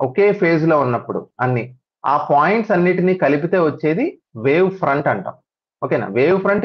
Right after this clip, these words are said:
is nothing but the combination of waves అని చెప్పొచ్చు. ఆ points అన్నిటినీ,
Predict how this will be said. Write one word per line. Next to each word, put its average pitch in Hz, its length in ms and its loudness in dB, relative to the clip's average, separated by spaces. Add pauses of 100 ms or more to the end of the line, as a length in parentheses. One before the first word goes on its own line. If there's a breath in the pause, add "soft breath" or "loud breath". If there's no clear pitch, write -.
is 160 140 -2
nothing 131 300 -2
but 208 140 0 (680)
the 160 120 2 (220)
combination 196 600 2 (120)
of 277 260 -4 (440)
waves 180 280 2
అని 170 140 2
చెప్పొచ్చు. 147 640 -2 (1300)
ఆ 160 260 0
points 214 380 2
అన్నిటినీ, 180 600 0